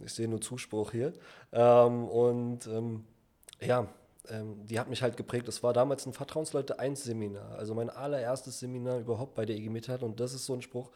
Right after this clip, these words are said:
der ist mir einfach kleben geblieben und der treibt mich natürlich weiter auch an. Ja, und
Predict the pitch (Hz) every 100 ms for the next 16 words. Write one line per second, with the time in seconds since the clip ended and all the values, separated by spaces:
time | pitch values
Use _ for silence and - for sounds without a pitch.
0 | - - - _ - 120 120 131 113 117
1 | - - - 139 151 147 135 147 147 139
2 | 101 113 113 110 110 113 - 104 113 113
3 | 104 107 104 104 107 98 98 - - _
4 | _ _ - 104 117 110 107 107